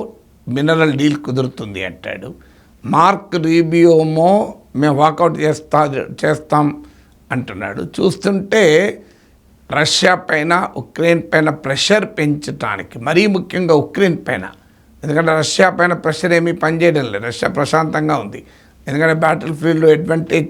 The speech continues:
పొజిషన్‌లో ఉంది, స్ట్రాటజిక్‌గా అడ్వాంటేజ్ పొజిషన్కి వచ్చింది ట్రంప్ పుణ్యమా అని. So, అన్ని రకాలుగా రష్యా పైచేయిలో ఉంది. రష్యన్ ఎకానమీ దెబ్బతినలే. రూబుల్ దేశంలోనే,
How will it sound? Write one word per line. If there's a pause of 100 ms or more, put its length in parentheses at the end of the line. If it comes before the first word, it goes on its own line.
పొజిషన్‌లో
ఉంది, (480)
స్ట్రాటజిక్‌గా
అడ్వాంటేజ్
పొజిషన్కి
వచ్చింది (640)
ట్రంప్
పుణ్యమా
అని. (640)
So, (500)
అన్ని
రకాలుగా (460)
రష్యా
పైచేయిలో
ఉంది. (500)
రష్యన్
ఎకానమీ (260)
దెబ్బతినలే. (540)
రూబుల్ (540)
దేశంలోనే,